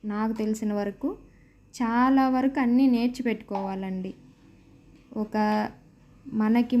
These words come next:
మనం ఏదైనా అవసరమైన బ్లౌజ్ వేసుకోవాలి, మగ్గం వర్క్ అనుకుంటే ఈ రోజుల్లో బయట ఇచ్చి కుట్టించుకోవాలంటే చాలా కాస్ట్ అవుతుంది. ఆ కాస్ట్ భరించలేని వాళ్ళు ఇలాగా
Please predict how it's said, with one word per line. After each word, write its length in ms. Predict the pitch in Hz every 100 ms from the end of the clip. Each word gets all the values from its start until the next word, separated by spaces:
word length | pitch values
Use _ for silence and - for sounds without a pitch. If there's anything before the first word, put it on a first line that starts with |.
| 226
మనం 240 | 226 233 226
ఏదైనా 340 | 220 233 240 240
అవసరమైన 640 | 214 220 233 226 226 220 226 226 240 _ _ _ _ 220
బ్లౌజ్ 300 | 202 202 220 220
వేసుకోవాలి, 600 | 220 220 220 208 208 208 208
మగ్గం 260 | 202 208 208
వర్క్ 200 | 208 208 202
అనుకుంటే 360 | 196 202 208 262 220
ఈ 40 | 214
రోజుల్లో 320 | 214 233 220 202
బయట 180 | 208 220 220
ఇచ్చి 240 | 220 240 240
కుట్టించుకోవాలంటే 720 | 196 220 - 220 208 208 226 247
చాలా 360 | 196 196 214 240 240
కాస్ట్ 300 | 202 214 226
అవుతుంది. 400 | 208 208 202 226 339 - _ _ _ -
ఆ 180 | 208 226 226
కాస్ట్ 320 | 214 269 269 247 220
భరించలేని 580 | 254 269 269 254 247 240
వాళ్ళు 240 | 240 311 466 - _ _ - 247
ఇలాగా 400 | 247 247 240 285